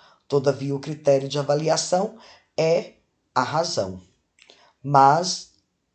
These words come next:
os sentimentos. Por exemplo, dessas imagens aqui, eu acho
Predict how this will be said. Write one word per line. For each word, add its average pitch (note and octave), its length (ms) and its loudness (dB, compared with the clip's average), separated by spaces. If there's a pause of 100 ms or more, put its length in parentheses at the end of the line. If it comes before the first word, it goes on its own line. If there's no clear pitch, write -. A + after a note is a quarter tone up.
os D3+ 140 -10
sentimentos. - 800 -8 (1600)
Por F3 160 10
exemplo, A2 600 0 (1300)
dessas D#3+ 440 2
imagens A#2+ 580 -2
aqui, - 560 -8 (840)
eu F#3+ 280 6
acho B2+ 500 0